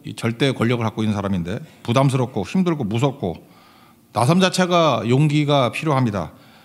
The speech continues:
아마도 사지가 떨리지 않았을까 그런 생각이 듭니다. "저거 죽여버려." 그러면 죽는 거 아니에요. 근데 그 앞에 서게 되었다는 것입니다. 우리도 바로 앞에 서듯이 고난 앞에 이렇게 직면하게 될 때가 있습니다. 그때 모세같이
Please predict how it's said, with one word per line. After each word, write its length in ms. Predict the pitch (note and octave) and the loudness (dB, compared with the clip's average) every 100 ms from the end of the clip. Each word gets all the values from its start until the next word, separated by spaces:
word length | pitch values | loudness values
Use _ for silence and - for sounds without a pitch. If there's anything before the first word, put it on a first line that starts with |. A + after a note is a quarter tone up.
| - _ - - _ _ _ | -20 _ -20 -20 _ _ _
아마도 240 | - A2 F3+ | -4 -2 0
사지가 320 | - C3+ E3 | 0 0 0
떨리지 340 | E3+ A3 F#3+ F#3 | 0 -2 0 0
않았을까 420 | C3+ C3 C#3 A#2 | 0 -4 -6 -4
그런 140 | C3 | -2
생각이 220 | C3+ C3+ A#2+ | 0 0 -4
듭니다. 320 | G2 G2 F2 E2+ | -4 -6 -8 -10
"저거 220 | - B2+ - - | -10 -8 -10 -14
죽여버려." 480 | - C#3 D#3 C#3+ A#2 | -6 0 2 2 0
그러면 200 | C#3 C3+ | -2 -4
죽는 240 | A#2+ C3 | 0 0
거 60 | C3+ | 2
아니에요. 300 | G#2 E2+ F2 - - _ _ | 0 -2 -6 -14 -20 _ _
근데 160 | - | -8
그 160 | C3+ B2+ | -2 2
앞에 200 | C3+ D3+ | 2 0
서게 260 | C3+ E3+ D3+ | -2 -2 0
되었다는 420 | A#2 A2 A2 G2+ | 0 0 -2 -2
것입니다. 400 | F#2+ F2+ E2+ F2+ - | -6 -10 -14 -18 -8
우리도 500 | A#2+ C#3+ E3 A2 D#2 - - - - - | -4 0 0 0 -6 -18 -20 -20 -20 -2
바로 280 | B2+ C#3+ D#3 | 2 4 4
앞에 180 | D3+ | 2
서듯이 480 | D3+ F#3+ E3 C3+ C#3 | 0 -2 -2 -2 -4
고난 280 | G#2+ C3 D3 | 0 0 2
앞에 400 | C3 C3+ A#2+ F#2 - | 0 0 0 -4 -8
이렇게 160 | A#2+ C3 | -10 -4
직면하게 460 | C3 C#3+ C3+ B2 | 4 4 4 2
될 140 | A#2+ G#2+ | -2 -2
때가 180 | A#2+ | -4
있습니다. 460 | G#2+ F#2+ F#2 E2+ D#2 - - - - | -4 -2 -4 -4 -10 -14 -20 -20 -14
그때 560 | - A#2 C#3 A#2 F2 - - - | -8 0 0 0 -4 -10 -18 -14
모세같이 760 | A2+ B2 C#3 C#3 - A2+ F2+ | -2 0 2 0 0 -4 -4